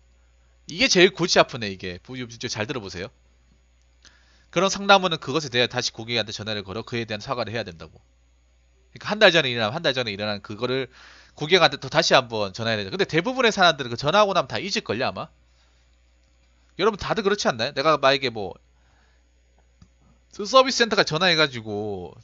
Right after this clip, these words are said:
전화했잖아요. 전화해가지고 끝나면 그날로 딱 기억 끝나는 거 아니에요?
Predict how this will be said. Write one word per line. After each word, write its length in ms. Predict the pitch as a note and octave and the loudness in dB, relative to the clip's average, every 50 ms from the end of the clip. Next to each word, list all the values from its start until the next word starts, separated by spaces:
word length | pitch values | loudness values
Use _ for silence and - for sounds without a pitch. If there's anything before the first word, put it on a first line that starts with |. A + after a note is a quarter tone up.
| _ _ | _ _
전화했잖아요. 720 | - - C#3+ F3 G3 G3+ G3+ - G3+ D#3 A2+ F#2+ E2+ E2 - _ _ _ _ _ _ _ _ _ _ _ _ _ _ _ _ _ _ - - _ - | -8 -6 -4 -4 -4 -2 0 0 0 0 0 -2 -4 -8 -16 _ _ _ _ _ _ _ _ _ _ _ _ _ _ _ _ _ _ -20 -20 _ -10
전화해가지고 800 | - C#3+ D#3 F#3 F#3+ F#3+ F3+ F#3 F#3 F3+ D#3+ C#3 B2 A2 G2+ - | -6 -2 2 4 4 6 6 6 4 4 0 -6 -6 -6 -6 -4
끝나면 460 | - A#3 B3+ B3+ B3+ A#3+ G3+ E3+ - | -6 -4 -2 0 0 0 -2 -4 -8
그날로 440 | - F#3+ G#3+ A#3+ A#3 G#3 F#3 D#3+ D3 | -4 0 4 4 6 6 4 0 0
딱 180 | - - - - | -4 -6 -8 -4
기억 200 | - G#3 G#3 G#3 | 0 0 0 0
끝나는 360 | - A#3 A#3+ B3 A#3+ A#3+ A#3 | 0 -6 -2 -2 -2 -2 -2
거 80 | G3+ D3 | -2 -2
아니에요? 260 | G2+ F2+ F#2 G#2+ C3+ | -4 -4 -6 -14 -16